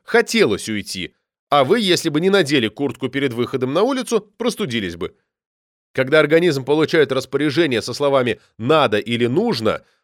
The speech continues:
он воспринимает это как требование, необходимое для спасения жизни.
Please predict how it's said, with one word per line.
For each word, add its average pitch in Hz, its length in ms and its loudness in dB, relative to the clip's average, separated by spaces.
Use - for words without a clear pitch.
он 214 180 4
воспринимает 180 680 0
это 180 160 0
как 175 180 -4
требование, 143 640 2
необходимое 147 640 2
для 156 140 2
спасения 147 580 -2
жизни. 95 480 -8